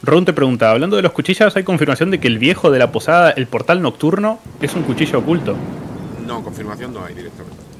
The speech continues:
Speaker 1: Morrowind yéndose a la mierda, no importa cuándo leas esto. <laughs>
Speaker 2: Si hay algo que decir de Bethesda es que son muy con-, conscientes de, con los detalles que hace en las locaciones, no hay nada al azar.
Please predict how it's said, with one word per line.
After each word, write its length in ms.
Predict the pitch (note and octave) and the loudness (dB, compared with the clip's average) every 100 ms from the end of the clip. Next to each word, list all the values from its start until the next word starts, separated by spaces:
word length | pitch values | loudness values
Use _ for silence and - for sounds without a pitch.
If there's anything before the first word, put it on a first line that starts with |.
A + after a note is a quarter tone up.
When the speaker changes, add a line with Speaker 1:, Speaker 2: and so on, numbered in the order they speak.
| - - - - - - - _ _ _ _ - _ _ C#4 - | -20 -20 -20 -20 -20 -20 -20 _ _ _ _ -20 _ _ -18 -4
Speaker 1:
Morrowind 480 | C3 D#3+ F#3 E3 C#3 | 2 6 6 4 2
yéndose 280 | D3 D3+ | 0 2
a 20 | C3 | 2
la 100 | B2+ | 6
mierda, 320 | D3+ F3 E3 | 6 6 4
no 60 | |
importa 300 | A#2+ A2+ C3 | 2 0 2
cuándo 220 | C3+ B2 A#2+ | 2 2 2
leas 220 | B2 - | 2 0
esto. 280 | D3 - F3 - - - - - - | -4 -4 -8 -8 -20 -16 -16 -8 0
<laughs> 460 | G3+ B2+ - A3 - - - - - - - - | 2 2 -2 -2 -2 -12 -18 -20 -20 -20 -20 -4
Speaker 2:
Si 140 | - | -2
hay 120 | C#3+ | 0
algo 100 | E3 | -2
que 80 | F3+ | -2
decir 180 | D3+ D3 | -4 -6
de 60 | C#3 | -8
Bethesda 400 | B2+ B2+ C#3 D3+ | -6 -8 -6 -8
es 80 | |
que 80 | D3 | -8
son 220 | C3+ C3+ | -10 -8
muy 100 | C3 | -8
con-, 240 | C3+ B2+ A2+ F2 - - | -10 -10 -12 -16 -20 -16
conscientes 1000 | A2+ G#2+ - - A2 A#2 C3 B2 C#3 C3+ | -14 -14 -16 -18 -14 -14 -14 -8 -8 -6
de, 360 | A#2+ G#2 G#2 - | -8 -10 -12 -16
con 120 | G#2 | -12
los 80 | G#2+ | -12
detalles 320 | F#2+ G#2 B2 | -12 -12 -14
que 140 | - G#2 | -10 -8
hace 300 | G#2+ A#2 A2 | -6 -6 -8
en 60 | |
las 120 | G2+ | -10
locaciones, 400 | F#2+ F#2 G2+ F#2+ F#2 | -12 -14 -14 -14 -12
no 80 | |
hay 80 | G#2 | -14
nada 140 | A2+ G#2+ | -10 -10
al 80 | |
azar. 240 | G2 F#2+ | -10 -10